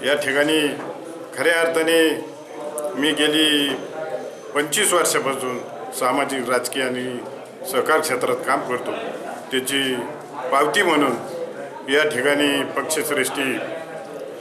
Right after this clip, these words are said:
शरदचंद्रजी पवार साहेब असतील, सुप्रियाताई सुळे असतील, अजितदादा पवार असतील, दुसरे आमचे नेते छगनरावजी भुजबळ असतील, मुंडे साहेब असतील,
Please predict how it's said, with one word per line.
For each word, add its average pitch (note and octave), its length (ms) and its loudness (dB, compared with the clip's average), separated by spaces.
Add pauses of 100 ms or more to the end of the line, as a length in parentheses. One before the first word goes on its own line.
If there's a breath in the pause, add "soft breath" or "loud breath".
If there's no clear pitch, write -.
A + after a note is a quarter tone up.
(380)
शरदचंद्रजी C3+ 680 0
पवार C3+ 320 2
साहेब C3 260 0
असतील, B2 340 0 (1400)
सुप्रियाताई C#3+ 460 2
सुळे C3+ 220 2
असतील, C3+ 260 2
अजितदादा B2 520 0
पवार A#2+ 340 0
असतील, - 380 -2 (1500)
दुसरे C#3+ 400 4
आमचे C3+ 360 2
नेते C3+ 560 0
छगनरावजी B2+ 680 -2
भुजबळ B2+ 420 0
असतील, B2+ 340 0 (840)
मुंडे C3+ 260 2
साहेब D#3 300 6
असतील, B2+ 340 2